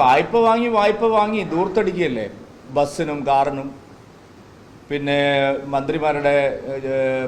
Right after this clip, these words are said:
പേഴ്സണൽ സ്റ്റാഫിന് പെൻഷൻ കൊടുക്കാനും അഴിമതി നടത്താനും ധൂർത്തടിക്കാനും കേന്ദ്രം കടം കൊടുക്കണമെന്ന് പറഞ്ഞാൽ എന്ത് ന്യായമാണ്? ലോകത്ത് ആരാണ് ഇങ്ങനെ ചെയ്യുക? ലോകത്ത് ഏത് ഗവൺമെൻറ്റാണ്, ഏത് ജനായത്ത ഭരണകൂടമാണ്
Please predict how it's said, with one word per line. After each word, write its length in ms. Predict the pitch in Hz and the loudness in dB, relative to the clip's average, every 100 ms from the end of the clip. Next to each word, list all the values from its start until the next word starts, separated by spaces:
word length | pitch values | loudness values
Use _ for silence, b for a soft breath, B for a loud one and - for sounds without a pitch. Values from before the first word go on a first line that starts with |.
| 117 | -4
പേഴ്സണൽ 300 | 135 135 156 | -6 -4 -8
സ്റ്റാഫിന് 340 | 147 147 139 143 | 0 0 0 -4
പെൻഷൻ 320 | 139 135 131 147 | -4 -4 -6 -6
കൊടുക്കാനും 420 | 139 131 131 131 143 - - - - - | -4 -2 -4 -4 -10 -16 -20 -20 -10 -2
അഴിമതി 340 | 139 151 160 160 | -2 0 0 2
നടത്താനും 440 | 135 123 135 139 160 | 0 0 0 0 -6
ധൂർത്തടിക്കാനും 680 | 143 170 170 175 165 170 175 170 | -4 -2 0 0 2 0 0 0
കേന്ദ്രം 280 | 170 185 175 | 2 0 0
കടം 160 | 170 180 | 0 0
കൊടുക്കണമെന്ന് 380 | 190 190 190 190 | -2 -2 -2 0
പറഞ്ഞാൽ 240 | 185 185 190 165 | 0 0 0 -2
എന്ത് 160 | 175 196 | -2 -4
ന്യായമാണ്? 460 | 165 160 185 180 170 151 | 0 2 2 0 -2 2
ലോകത്ത് 220 | 180 190 170 | 2 4 4
ആരാണ് 200 | 185 170 | 4 0
ഇങ്ങനെ 180 | 165 151 | -4 -4
ചെയ്യുക? 200 | 131 120 - - - - - - - - - - - - 156 | -6 -6 -10 -20 -20 -20 -20 -20 -20 -20 -20 -20 -20 -8 -2
ലോകത്ത് 300 | 190 233 233 208 | 2 4 6 8
ഏത് 200 | 233 240 220 | 8 6 2
ഗവൺമെൻറ്റാണ്, 580 | 214 226 220 165 139 135 139 | 2 2 0 2 2 2 0
ഏത് 140 | 185 202 | 0 0
ജനായത്ത 340 | 175 185 185 190 | 2 2 0 0
ഭരണകൂടമാണ് 720 | 165 156 170 151 127 113 110 | -2 0 0 0 -2 -4 -6